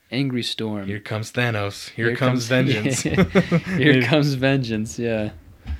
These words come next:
Speaker 1: That's great. So the M is make space. So what's important here is when you don't allow space for these feelings and you try and,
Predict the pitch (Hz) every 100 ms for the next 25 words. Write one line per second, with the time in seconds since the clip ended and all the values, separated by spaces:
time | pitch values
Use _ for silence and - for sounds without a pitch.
0 | - - - - 110 113 - 117 110 -
1 | _ - - - _ - 156 127 156 160
2 | 202 226 - _ _ _ _ 117 120 131
3 | 135 - - - 165 113 - - - _
4 | _ - - - _ _ - - 143 139
5 | - _ _ _ _ - _ _ _ _
6 | 131 135 147 - 180 156 127 127 123 120
7 | - 120 120 120 123 120 120 120 120 127
8 | 151 147 123 117 135 - 165 170 180 -
9 | - - - 160 160 156 170 165 175 151
10 | 131 - 123 120 113